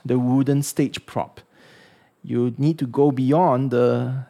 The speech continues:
the arguments that you may have heard, and you may have heard caricatured, okay? So they are so reduced and simplified that they don't really e-, express, um,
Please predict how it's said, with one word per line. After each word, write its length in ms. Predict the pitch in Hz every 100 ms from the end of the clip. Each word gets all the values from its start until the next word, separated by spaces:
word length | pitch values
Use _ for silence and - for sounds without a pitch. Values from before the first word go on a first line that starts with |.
| -
the 240 | 120 113
arguments 680 | - 135 135 151 156 139 -
that 220 | 123 110 -
you 260 | 131 131
may 140 | 131 131
have 220 | 127 127
heard, 460 | - 143 160 202 208
and 200 | 123 131
you 80 |
may 180 | 139 139
have 260 | 139 139 135
heard 320 | 147 151 -
caricatured, 800 | - 151 151 - 120 - 120 -
okay? 340 | - - 147 196
So 200 | - 123
they 220 | 117 113
are 280 | - 104 123 - - - - _
so 200 | - 175
reduced 500 | 175 123 113 147 151
and 100 | 120
simplified 720 | - 135 135 127 120 107 147
that 160 | 117 110
they 100 | 123
don't 300 | 131 147 131
really 380 | 143 190 180 -
e-, 40 |
express, 880 | - 113 - - - 143 135 - - -
um, 560 | 120 104 85 87 139